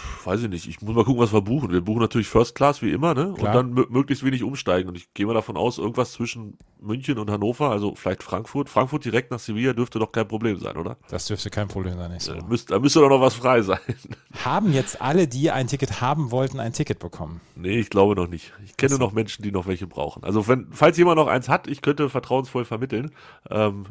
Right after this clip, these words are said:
Speaker 1: ich mache gute Zwischenhändlerpreis. Sagen
Speaker 2: Ja,
Speaker 1: wir mal
Speaker 2: ich
Speaker 1: so.
Speaker 2: habe, ich habe gestern beim Bahngewinnspiel mitgemacht.
Speaker 1: Ich auch.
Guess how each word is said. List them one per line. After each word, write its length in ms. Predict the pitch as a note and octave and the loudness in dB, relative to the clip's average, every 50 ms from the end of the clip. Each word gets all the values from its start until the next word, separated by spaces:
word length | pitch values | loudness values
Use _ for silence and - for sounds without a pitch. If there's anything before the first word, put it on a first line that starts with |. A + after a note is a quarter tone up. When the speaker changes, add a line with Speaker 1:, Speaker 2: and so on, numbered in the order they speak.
| - - | -14 -14
Speaker 1:
ich 100 | - F2+ | -12 0
mache 220 | A2+ C3+ C3+ D3 | 0 0 0 2
gute 260 | C3 C#3+ F3+ - G3 - | 0 0 2 2 0 0
Zwischenhändlerpreis. 1000 | - - - F3+ D#3 D3 C3 A#2+ A#2+ G#2 G2 F#2 - F#2 F2+ F2 E2+ E2+ - - - - - - - - - - - - - - - - - | 0 -2 -2 -2 0 0 0 0 2 2 2 2 2 0 -2 -2 -2 -2 -8 -14 -20 -20 -20 -20 -20 -20 -18 -14 -14 -12 -12 -14 -14 -16 -2
Sagen 200 | - F#2+ F#2+ B2+ | 2 4 4 4
Speaker 2:
Ja, 140 | A2+ A#2 C#3 | 4 2 0
Speaker 1:
wir 60 | E3 E3 | 0 0
mal 60 | - | 0
Speaker 2:
ich 60 | - | 0
Speaker 1:
so. 60 | E3 F#3 | 2 2
Speaker 2:
habe, 120 | G3 E3+ | 2 0
ich 100 | B2 - | 0 0
habe 120 | F#3+ F3+ | -2 0
gestern 260 | D3+ D#3 - - D3+ C3+ | 0 -2 -2 0 0 0
beim 160 | C3+ B2 A2 | 0 0 0
Bahngewinnspiel 720 | - A2 A#2 B2+ B2+ A2 G#2 G2 G2+ G2 - - G#2 G2 F#2+ | 0 0 0 0 0 -2 -4 -4 -4 -6 -6 -6 -8 -6 -6
mitgemacht. 460 | F#2 - - F#2 F#2+ F#2 - - - - - _ _ _ _ _ _ | -8 -10 -10 -8 -8 -8 -10 -12 -16 -18 -20 _ _ _ _ _ _
Speaker 1:
Ich 160 | G#3 E3+ D3 | 2 4 4
auch. 220 | A2 F#2+ E2+ - | 4 2 2 0